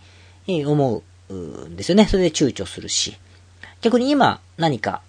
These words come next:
売れているものがあるとしたら、今度はその値上げということ、まあ、金、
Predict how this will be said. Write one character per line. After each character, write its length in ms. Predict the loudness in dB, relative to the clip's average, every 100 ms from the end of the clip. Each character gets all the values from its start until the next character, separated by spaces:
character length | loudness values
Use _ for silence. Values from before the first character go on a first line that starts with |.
| _ -20 -20 -20 -6
売 100 | 0
れ 100 | 2
て 160 | 2
い 40 | 2
る 80 | 2
も 100 | 0
の 80 |
が 80 | 0
あ 60 | -2
る 60 |
と 80 | -4
し 80 | -6
た 120 | 0
ら、 140 | 2 2
今 220 | 0 0
度 80 | -4
は 40 |
そ 140 | -4
の 100 | -2
値 140 | 0 2
上 140 | 4
げ 200 | 4 2 2 -4
と 80 | 0
い 160 | 2 0
う 100 | -4
こ 260 | -10 -6
と、 220 | -2 -4 -6 -12
ま 280 | -6 -6 -8 -14
あ、 120 | -14
金、 280 | -4 -2 -2